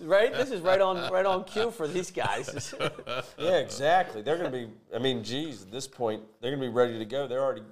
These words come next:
Speaker 2: the Prez, Teddy Lockhart, he already gets up probably five A M on game day.
Speaker 1: Right. They're, they asked him. He said, "Yeah, we'll take the ten A M slot."
Speaker 2: Yeah.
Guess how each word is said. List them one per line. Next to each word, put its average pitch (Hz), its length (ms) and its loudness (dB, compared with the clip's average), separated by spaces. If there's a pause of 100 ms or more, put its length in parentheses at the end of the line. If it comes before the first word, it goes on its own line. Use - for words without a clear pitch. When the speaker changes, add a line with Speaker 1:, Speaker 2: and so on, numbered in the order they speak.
(260)
Speaker 2:
the 117 80 -4
Prez, 143 480 6
Teddy 135 220 -6
Lockhart, 123 460 -2
he 123 100 -6
already 120 180 -2
gets 120 200 -6
up 131 140 -2
probably 101 280 2
five 107 260 0
A 104 120 -2
M 104 120 -2
on 101 160 -4
game 104 260 -6
day. 101 200 -4 (320)
Speaker 1:
Right. 143 200 0
They're, 135 240 -2 (120)
they 143 200 6
asked 165 180 4
him. 127 80 -2
He 123 60 -4
said, 127 160 -2
"Yeah, 190 140 8
we'll 214 140 4
take - 160 -8
the - 60 -18
ten 110 160 -2
A 104 40 -6
M 95 160 -10
slot." 107 360 -2 (260)
Speaker 2:
Yeah. 98 80 -20